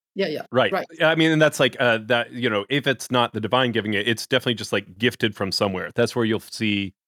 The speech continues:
Speaker 2: kind of a ne-, or, or a Neoplatonist reading,
Speaker 1: Exactly.
Speaker 2: right?
Speaker 1: Yeah, right.
Speaker 2: Um, and then for, uh,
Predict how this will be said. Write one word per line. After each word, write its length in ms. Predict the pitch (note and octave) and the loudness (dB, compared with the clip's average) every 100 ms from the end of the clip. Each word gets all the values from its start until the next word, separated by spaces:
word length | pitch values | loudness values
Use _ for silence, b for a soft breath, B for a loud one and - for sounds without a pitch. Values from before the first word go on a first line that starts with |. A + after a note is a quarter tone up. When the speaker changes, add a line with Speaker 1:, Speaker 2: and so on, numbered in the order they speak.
| _ | _
Speaker 2:
kind 120 | B2+ A#2 | 0 2
of 100 | G#2 | 2
a 100 | A2 | 0
ne-, 300 | A#2 A#2+ A#2+ A2+ A2 | 2 0 0 -2 0
or, 160 | A2+ A#2 B2 | 2 4 4
or 220 | A#2+ B2+ | 4 4
a 40 | |
Neoplatonist 920 | B2 B2 A2 - C3+ C3 G2+ - - - _ _ _ _ | 2 2 0 0 -2 0 -8 -10 -16 -20 _ _ _ _
reading, 260 | A2+ G#2 G2+ | 0 2 0
Speaker 1:
Exactly. 280 | - G#2 G#2+ | 0 0 2
Speaker 2:
right? 240 | G#2+ - _ _ - | 0 -4 _ _ -4
Speaker 1:
Yeah, 240 | G#3+ - - | -2 -2 0
right. 260 | A#2+ B2+ A#2 | 2 4 2
Speaker 2:
Um, 240 | G2+ G2+ _ _ _ _ _ _ _ _ - | -2 -8 _ _ _ _ _ _ _ _ -2
and 160 | D3 | 2
then 220 | E3 E3 D3+ | 4 2 0
for, 640 | - D3 C3 B2 A#2 G#2+ | 0 2 4 4 2 -2
uh, 440 | A#2 A2 G2+ G2 | -2 0 0 -4